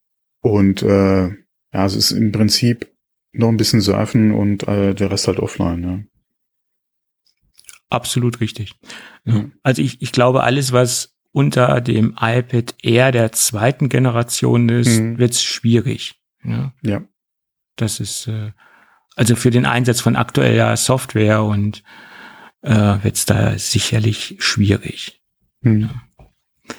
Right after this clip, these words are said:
Speaker 2: Naja, zwölf Jahre. Ich hab meins der ersten Generation, hab ich noch hier original verpackt rumliegen, ja. Also nicht original verpackt, also wieder in den Karton gesteckt.
Speaker 1: <laughs> Ja, geht mir aber auch so.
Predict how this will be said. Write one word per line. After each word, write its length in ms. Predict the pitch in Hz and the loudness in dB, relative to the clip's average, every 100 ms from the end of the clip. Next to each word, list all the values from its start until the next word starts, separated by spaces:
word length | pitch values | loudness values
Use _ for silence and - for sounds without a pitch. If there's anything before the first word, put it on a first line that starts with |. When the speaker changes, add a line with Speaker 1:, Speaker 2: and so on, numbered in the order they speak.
| - - - _ _ _ _ _ _ _ - | -20 -20 -20 _ _ _ _ _ _ _ -2
Speaker 2:
Naja, 460 | 202 160 95 - - | 2 2 -2 -12 -10
zwölf 500 | - - 98 139 - | -8 -4 -4 -6 -10
Jahre. 440 | - - - 95 - _ _ _ _ _ _ _ _ - | -10 -8 -10 -12 -18 _ _ _ _ _ _ _ _ -6
Ich 160 | - | -2
hab 100 | - - | 0 2
meins 260 | 117 110 | 0 2
der 120 | 117 | 0
ersten 240 | 123 139 143 | 0 0 2
Generation, 600 | 110 104 113 - 127 127 | 2 0 -2 -2 0 0
hab 120 | 123 | -2
ich 100 | 120 | -4
noch 120 | 123 117 | -4 0
hier 420 | 117 113 113 107 _ _ | 0 0 -2 -6 _ _
original 460 | 127 107 117 110 131 | -4 0 2 2 0
verpackt 560 | - 120 120 - - | -2 -6 -6 -8 -8
rumliegen, 560 | 117 135 113 117 101 107 | -2 0 0 -6 -8 -8
ja. 240 | 113 113 123 | -8 -8 -2
Also 180 | 123 123 | 2 2
nicht 120 | 139 | 2
original 280 | 117 117 120 | 2 2 0
verpackt, 380 | 98 - 123 - | -2 -4 -4 -2
also 200 | 104 95 | -4 -2
wieder 400 | 117 107 107 98 _ _ _ | 0 0 -4 -10 _ _ _
in 120 | - | 0
den 100 | 127 | 2
Karton 360 | 107 104 143 127 | 2 -2 0 0
gesteckt. 520 | 110 - 98 - - - - | -2 -4 -10 -12 -16 -18 -18
Speaker 1:
<laughs> 180 | - - - - - 151 - - - | -10 -8 -8 -10 -6 -6 -6 -8 -2
Ja, 120 | 131 | 0
geht 220 | - 143 | 2 2
mir 100 | 156 | 2
aber 120 | 120 | 2
auch 140 | 110 107 | -2 -4
so. 240 | 104 92 | -6 -6